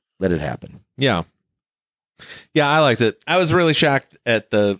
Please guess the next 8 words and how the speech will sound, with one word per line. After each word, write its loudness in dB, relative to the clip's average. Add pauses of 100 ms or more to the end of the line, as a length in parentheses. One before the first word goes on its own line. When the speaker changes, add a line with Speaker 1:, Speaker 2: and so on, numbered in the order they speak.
Speaker 2:
at -8
the -4 (540)
kind -4
of -2
reception -4
it -14
got, -8 (160)
but -12